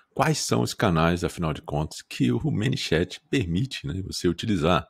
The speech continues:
Lembra que o ManyChat, ele é um chatbot, como eu falei, então ele vai responder automaticamente às mensagens que são enviadas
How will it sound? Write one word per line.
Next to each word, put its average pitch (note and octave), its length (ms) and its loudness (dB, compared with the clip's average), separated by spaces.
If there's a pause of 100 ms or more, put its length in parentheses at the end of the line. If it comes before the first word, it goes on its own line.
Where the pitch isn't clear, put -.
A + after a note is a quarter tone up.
(680)
Lembra A#2 420 2
que C#3 140 -2
o A2+ 100 2
ManyChat, G2+ 680 0
ele B1 160 -4
é C2+ 40 -2
um D2 40 -4
chatbot, - 480 -2
como C#2 140 -6
eu - 20 -14
falei, C2 320 -4
então D2+ 180 -6
ele F#2+ 60 -2
vai G2+ 160 0
responder G2+ 520 -2
automaticamente G2+ 840 -2
às F#2 120 -4
mensagens F#2+ 480 -2
que - 60 -12
são G#2 140 -4
enviadas F2 600 0